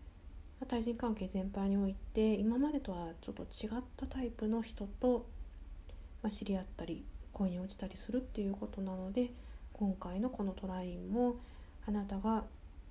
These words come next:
今までこう、なんかあるじゃないですか。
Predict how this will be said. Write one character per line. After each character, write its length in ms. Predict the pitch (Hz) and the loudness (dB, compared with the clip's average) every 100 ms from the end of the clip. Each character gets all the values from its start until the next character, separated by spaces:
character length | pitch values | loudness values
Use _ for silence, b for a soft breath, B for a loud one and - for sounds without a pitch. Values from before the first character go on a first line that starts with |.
| - - - - | -16 -14 -14 2
今 120 | 254 | 4
ま 120 | 262 | 4
で 100 | 233 196 | 0 -2
こ 320 | 180 170 - - - - | 0 0 -4 -12 -14 -8
う、 20 | - | -2
な 80 | |
ん 40 | 226 | -2
か 140 | 190 | 0
あ 40 | 262 | 2
る 120 | 233 | 2
じ 80 | 208 | 2
ゃ 60 | |
な 140 | 185 180 | 0 -2
い 60 | |
で 100 | 165 | -6
す 100 | 160 | -10
か。 180 | - 160 | -10 -10